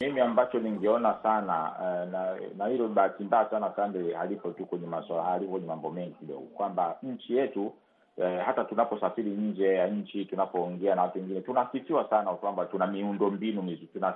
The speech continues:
sera nzuri, tuna sheria nzuri. Lakini ambacho tungetaka kukiona, ambacho naona ni kama sehemu fulani ya unyonge wetu, ni kuto kusimamia kwa dhati, kwa umadhubuti,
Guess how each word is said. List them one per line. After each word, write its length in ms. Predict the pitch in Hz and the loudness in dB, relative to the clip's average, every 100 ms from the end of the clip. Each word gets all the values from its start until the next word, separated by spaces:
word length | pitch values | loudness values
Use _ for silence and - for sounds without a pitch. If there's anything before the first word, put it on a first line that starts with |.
| - | 2
sera 320 | 107 98 87 | 4 4 2
nzuri, 240 | 90 90 | -2 -4
tuna 220 | - 95 | -2 -4
sheria 280 | - 95 98 | -2 0 0
nzuri. 280 | 90 90 85 - _ _ _ - | 0 -4 -6 -8 _ _ _ 0
Lakini 500 | - - - 175 147 | 2 2 0 0 4
ambacho 360 | 120 117 147 139 | 4 4 2 0
tungetaka 400 | 113 101 131 123 | -2 2 2 2
kukiona, 520 | 95 - 110 123 110 | 0 -2 2 4 4
ambacho 320 | 95 117 110 | 4 0 -2
naona 320 | 90 104 120 | 0 2 2
ni 100 | 101 | 0
kama 340 | 90 117 104 90 | 0 2 4 2
sehemu 180 | 92 85 | 0 -2
fulani 220 | - 110 95 | 2 2 2
ya 80 | |
unyonge 340 | 85 82 82 80 | 0 -2 -2 4
wetu, 360 | 120 - 78 - _ _ - | 4 2 -6 -14 _ _ -6
ni 140 | 113 120 | -2 -2
kuto 420 | - 156 151 147 | -2 -4 0 0
kusimamia 1040 | - 120 - 117 113 110 120 139 135 123 | 0 -8 -4 0 2 2 2 -2 2 2
kwa 240 | - 113 | 4 2
dhati, 560 | 98 123 123 - - 107 | 4 4 2 0 -8 -6
kwa 140 | - 101 | 0 0
umadhubuti, 880 | 104 98 98 117 117 110 - 92 | 2 0 0 -2 -2 -4 -8 -8